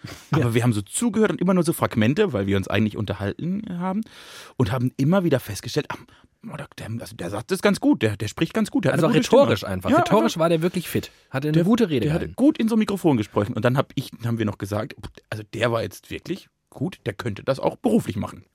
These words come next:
Speaker 1: Und dann kam die Moderatorin auf die Bühne und hat gesagt, „Vielen Dank, das war Frank Bsirske.“ <laughs> Seines Zeichens Chef, äh, also Gewerkschaftschef.
Speaker 2: <laughs> Der Do-, der Obergewerkschafter dieses
Speaker 1: Der
Speaker 2: Landes.
Speaker 1: Obergewerkschafter.
Speaker 2: Der den ganzen Tag nichts anderes macht, als Reden zu halten.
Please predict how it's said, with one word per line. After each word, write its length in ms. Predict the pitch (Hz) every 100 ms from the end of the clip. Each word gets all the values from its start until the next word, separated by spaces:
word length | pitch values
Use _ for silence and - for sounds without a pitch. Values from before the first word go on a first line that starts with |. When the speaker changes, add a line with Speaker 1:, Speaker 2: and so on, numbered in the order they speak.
| _
Speaker 1:
Und 260 | 143 131 -
dann 320 | 98 160 220 - -
kam 240 | 139 120
die 60 | 113
Moderatorin 580 | 104 95 90 - 85
auf 100 | 104
die 100 | -
Bühne 180 | 147 160
und 60 | 147
hat 100 | 117
gesagt, 320 | 107 98 95 - _ _
„Vielen 300 | - 277 269
Dank, 360 | 247 117 92 -
das 340 | 185 254 -
war 280 | 165 175 170 -
Frank 560 | - - 165 262 254 -
Bsirske.“ 560 | 170 226 139 - 123 -
<laughs> 1300 | 277 202 - - 262 - - - 208 185 - 220 -
Seines 360 | - 98 117
Zeichens 460 | - 143 175 214 - - - -
Chef, 500 | - 117 - - -
äh, 600 | 151 151 151 151 123 147
also 180 | 143 151
Gewerkschaftschef. 880 | 151 208 - 107 - - 107 95 - -
Speaker 2:
<laughs> 120 | -
Der 100 | -
Do-, 180 | - -
der 160 | 131 -
Obergewerkschafter 680 | 120 156 156 160 165 -
dieses 220 | 156 156 175
Speaker 1:
Der 40 |
Speaker 2:
Landes. 240 | 185 131 262
Speaker 1:
Obergewerkschafter. 640 | 277 131 117 151 143 123
Speaker 2:
Der 80 | 123
den 120 | 120
ganzen 300 | 117 127 202
Tag 260 | 131 156
nichts 260 | 131 175 -
anderes 360 | 143 160 151 139
macht, 260 | 120 -
als 240 | 131 143 -
Reden 240 | 123 147
zu 140 | -
halten. 300 | 107 92 -